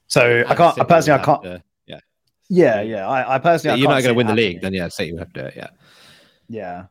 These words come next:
Speaker 1: I personally can't see it happening, but yeah, I mean, look, you, <laughs> you never know, but that would mean that we have fallen off massively. So hopefully that doesn't happen. Um, and United have got, you know, Europa League. They, they're gonna wanna win that as, as we do, but, you know, we've got bigger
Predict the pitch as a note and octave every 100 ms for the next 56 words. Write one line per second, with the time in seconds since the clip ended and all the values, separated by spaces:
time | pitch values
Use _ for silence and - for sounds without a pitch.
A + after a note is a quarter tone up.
0 | _ _ G2+ B2+ A#2 A2 G#2 F#2 G2 G2
1 | - F#2+ F#2 F#2+ D#2+ - D#3 C3 B2+ B2+
2 | A#2+ C#2 G2 A2 A2 - - C3+ C3+ B2+
3 | A#2 A2+ F#2 G2 F#2+ D2+ _ - - _
4 | - A2 A2 G#2+ A2 G#2+ G2+ F#2 A2 G#2+
5 | G2 - A2+ G2 F2+ F2 - G2 F#2+ -
6 | E2 D#2+ E2+ F2 F#2+ - F2 F2+ - _
7 | _ - D#3 D#2 - - - - D#2+ -
8 | _ - C#2+ D2+ D2+ D#2 _ _ _ _
9 | _ _ A#2+ C3 D3+ D#3+ B2 G#2+ B2 A2+
10 | - _ _ _ _ _ _ A#2 A2+ G#2
11 | G#2 G#2 G#2+ - G#2+ G#2 F#2+ G2+ F#2+ _
12 | F#2+ G#2 G2 G2 F#2+ G2 F#2+ G2 F#2+ -
13 | _ F#2+ - G#2+ F2 F#2+ F2 F#2+ D#2 D2
14 | E2+ F2+ E2+ D2 F#2+ F2 E2